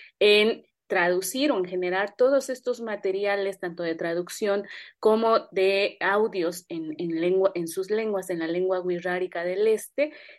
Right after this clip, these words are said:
que se habla en Jalisco. También, eh, tuvimos, eh, la oportunidad de trabajar con Angélica Agustín Diego, Sergio Salmerón,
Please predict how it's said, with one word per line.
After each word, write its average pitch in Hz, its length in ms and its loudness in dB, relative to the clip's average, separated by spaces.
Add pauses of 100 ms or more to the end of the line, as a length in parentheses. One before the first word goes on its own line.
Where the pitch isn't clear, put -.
que 185 100 -6
se 180 220 -6
habla 190 540 2 (600)
en 202 440 0
Jalisco. 233 760 -4 (280)
También, 196 640 4
eh, 180 360 0
tuvimos, 190 880 2
eh, 170 160 -6
la 170 120 0
oportunidad 185 440 -2
de 208 60 0
trabajar 214 640 -2
con 175 220 -4
Angélica 180 580 -4
Agustín 180 540 -4
Diego, 226 480 4
Sergio 185 440 -4
Salmerón, 214 720 -2